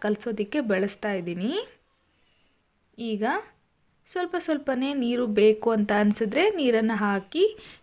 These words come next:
ಹಿಟ್ಟನ್ನು ಚೆನ್ನಾಗಿ ಕಲಿಸ್ಕೊಂಡು ತಗೋಬೇಕು. ನಾವಿಲ್ಲಿ ಅವಲಕ್ಕಿ ಮತ್ತು ಉದ್ದಿನ ಬೇಳೆನ ಸೇರಿಸಿರೋದ್ರಿಂದ ಬಿಸಿನೀರು ಹಾಕಿ ಹಿಟ್ಟನ್ನು ಕಲಿಸ್ಕೊಳ್ಳೋ ಅವಶ್ಯಕತೆ ಇಲ್ಲ. ನಾರ್ಮಲ್ ವಾಟರಲ್ಲೇ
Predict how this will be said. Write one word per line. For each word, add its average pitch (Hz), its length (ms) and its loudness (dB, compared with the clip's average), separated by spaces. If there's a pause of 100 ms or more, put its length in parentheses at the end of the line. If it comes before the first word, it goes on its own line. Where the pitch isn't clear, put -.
ಹಿಟ್ಟನ್ನು 294 400 -2 (120)
ಚೆನ್ನಾಗಿ 220 400 0 (140)
ಕಲಿಸ್ಕೊಂಡು 214 580 0 (120)
ತಗೋಬೇಕು. 190 540 -4 (840)
ನಾವಿಲ್ಲಿ 302 460 2 (180)
ಅವಲಕ್ಕಿ 285 460 0
ಮತ್ತು 269 220 0 (100)
ಉದ್ದಿನ 226 300 0 (100)
ಬೇಳೆನ 220 340 2 (120)
ಸೇರಿಸಿರೋದ್ರಿಂದ 214 880 0 (680)
ಬಿಸಿನೀರು 320 460 -2
ಹಾಕಿ 262 340 -2
ಹಿಟ್ಟನ್ನು 233 380 -4 (100)
ಕಲಿಸ್ಕೊಳ್ಳೋ 214 600 -2
ಅವಶ್ಯಕತೆ 202 540 -4 (100)
ಇಲ್ಲ. 180 120 -2 (680)
ನಾರ್ಮಲ್ 339 440 0
ವಾಟರಲ್ಲೇ 220 540 2